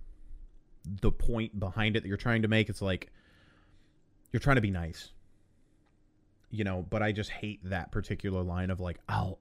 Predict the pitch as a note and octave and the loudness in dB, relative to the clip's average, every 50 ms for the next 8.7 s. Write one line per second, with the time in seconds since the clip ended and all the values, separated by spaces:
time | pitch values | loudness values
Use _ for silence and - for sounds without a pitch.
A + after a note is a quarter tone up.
0 | _ - - G#2+ G2+ G2+ G2 F#2+ F2+ D#2+ D#2+ D2+ - - - - - - - - | _ -2 0 0 2 2 4 4 4 4 2 2 0 -4 -4 -6 0 4 6 6
1 | - D#2+ - - - - - - - - - - - - - - - - - A2 | 6 4 0 -4 -10 -14 -8 -4 -4 -4 -4 -6 -10 -20 -20 -20 -16 -2 0 2
2 | G2+ F#2 G#2 G#2 G2+ F2+ - - A2 G#2+ G#2+ G2+ F#2+ - - - - - - _ | 2 4 4 4 4 4 4 4 6 6 6 6 4 2 -4 -10 -16 -20 -20 _
3 | _ _ _ _ _ _ _ _ _ _ _ _ _ _ _ _ _ - G2 F#2 | _ _ _ _ _ _ _ _ _ _ _ _ _ _ _ _ _ -10 0 4
4 | A#2 B2 C#3 E3 E3 - A#2 A#2+ B2 A#2+ - - B2 G#2+ G2 G2+ G2+ G#2 G#2 - | 6 8 8 8 6 6 8 8 8 8 8 6 4 6 6 6 6 4 4 0
5 | - - - - - - - _ _ _ _ _ _ _ _ _ _ - G#2 G#2+ | -6 -20 -20 -20 -20 -20 -20 _ _ _ _ _ _ _ _ _ _ -4 -2 0
6 | F#2+ F#2+ F#2+ F#2 F#2 F#2+ F#2+ F#2+ G2+ G#2+ A2+ - _ _ _ _ _ _ _ - | 0 0 0 0 -2 -2 0 0 -2 -2 -4 -8 _ _ _ _ _ _ _ -8
7 | - - A#2 G#2 F2+ F#2 G#2 G2+ - G2+ G#2+ G#2+ G2+ G#2+ G#2 G2 F2+ - F#2 E2 | -2 0 2 2 2 0 -4 -4 -2 -2 -2 0 0 0 0 -2 -2 -4 -4 0
8 | F#2 F2+ F2+ F#2+ F#2+ F#2 G2+ G2+ G#2 G2+ G#2+ G#2+ A#2 A#2+ | 2 2 4 4 4 4 4 4 6 6 8 8 8 6